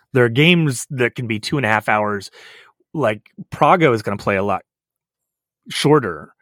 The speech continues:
but I also feel like I can be trapped in that game. I haven't felt trapped in Indonesia. Even when I'm losing, I'm enjoying what I'm doing and I'm engaged. So it, it doesn't,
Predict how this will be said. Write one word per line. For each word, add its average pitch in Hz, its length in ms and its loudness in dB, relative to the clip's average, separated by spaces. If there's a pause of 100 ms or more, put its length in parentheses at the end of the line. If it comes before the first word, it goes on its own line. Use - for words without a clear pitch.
(460)
but 120 240 2
I 120 140 6
also 107 720 2 (800)
feel 110 260 4
like 101 200 2
I 104 80 0
can 107 160 -4
be 98 100 -6
trapped 127 420 0
in 101 140 -2
that 92 180 -6
game. 87 500 -10 (380)
I 123 80 0
haven't 151 300 2
felt 117 300 2
trapped 95 340 -2
in 92 100 -4
Indonesia. 90 520 -4
Even 123 280 2
when 123 120 4
I'm 107 160 2
losing, 101 360 -4
I'm 92 140 -4
enjoying 95 400 -4
what 92 100 -6
I'm 90 140 -8
doing 90 260 -8
and 85 80 -14
I'm 82 140 -16
engaged. 87 440 -12
So 87 460 -6 (640)
it, 92 340 -4 (360)
it 113 140 -6
doesn't, 110 380 0